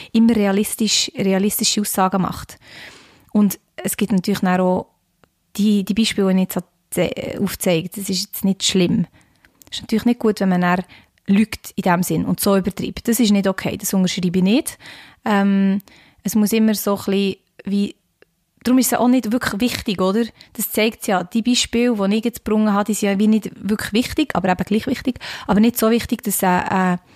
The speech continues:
Einfluss kann, könnte haben in Sachen, hast du mich jetzt angeschaut oder nicht? Ähm, genau, wo klar, wenn jetzt die Mami fragt, wie lange hast du gelernt, dann sage ich nicht, boah, fünf Stunden gelernt, dann sage ich eher,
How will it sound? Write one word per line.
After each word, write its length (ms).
Einfluss 380
kann, 160
könnte 340
haben 180
in 80
Sachen, 420
hast 180
du 40
mich 80
jetzt 80
angeschaut 380
oder 160
nicht? 340
Ähm, 560
genau, 340
wo 60
klar, 300
wenn 80
jetzt 200
die 40
Mami 200
fragt, 320
wie 60
lange 240
hast 180
du 40
gelernt, 420
dann 100
sage 200
ich 60
nicht, 140
boah, 260
fünf 180
Stunden 280
gelernt, 300
dann 80
sage 220
ich 60
eher, 260